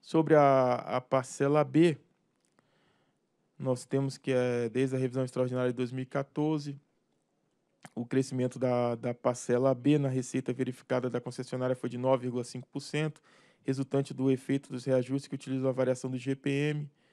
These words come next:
deduzido do fator X, e a do mercado da distribuidora. Então, sobre o custo de administração, operação e manutenção da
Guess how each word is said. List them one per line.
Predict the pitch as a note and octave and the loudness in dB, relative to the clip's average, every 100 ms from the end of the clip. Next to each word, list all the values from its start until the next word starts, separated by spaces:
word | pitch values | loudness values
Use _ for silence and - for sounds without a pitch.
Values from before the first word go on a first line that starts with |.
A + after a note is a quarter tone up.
| _ _ _ _ _ - _ _ _ - | _ _ _ _ _ -20 _ _ _ -8
deduzido | B2+ B2+ B2+ B2+ B2 | -4 -2 -2 -4 -4
do | B2 | -2
fator | - C3 C3+ | 0 0 0
X, | C3 - D3+ D#3 D#3 - _ _ _ - | -4 -4 -2 -2 -6 -14 _ _ _ -6
e | C3+ | -2
a | C3+ | -2
do | C3+ | -2
mercado | C3 B2+ - C3 | -4 -4 -2 -2
da | C3+ | -2
distribuidora. | - C3+ C#3 C#3+ A#2+ A2 - _ _ _ _ _ _ - | -6 -2 0 2 0 -2 -6 _ _ _ _ _ _ -18
Então, | C#3 C#3 | -4 -4
sobre | C#3 D#3 D#3 | -2 4 4
o | |
custo | D3+ - E3 E3+ | 4 -2 -4 -2
de | D#3 | -2
administração, | C#3+ - C#3+ - C3 | -4 0 0 0 -4
operação | C3 C3 B2 - B2+ | 0 0 0 -4 -4
e | |
manutenção | B2+ B2+ B2+ C#3 - C3 | -4 -6 -6 -8 -4 -4
da | B2 | -2